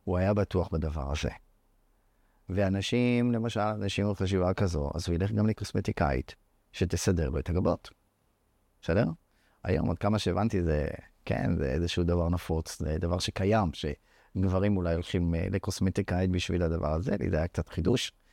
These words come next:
אבל, אוקיי, הוא ילך לקוסמטיקאית בשביל לסדר את זה. מדוע? מכיוון שזה הפדיחות של החיים, הגבות שלי ככה,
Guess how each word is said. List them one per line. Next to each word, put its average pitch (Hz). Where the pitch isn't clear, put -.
אבל, 117
אוקיי, 127
הוא 135
ילך 113
לקוסמטיקאית 117
בשביל 92
לסדר 90
את 78
זה. 90
מדוע? 85
מכיוון 98
שזה 82
הפדיחות 95
של 82
החיים, 110
הגבות 95
שלי 95
ככה, 107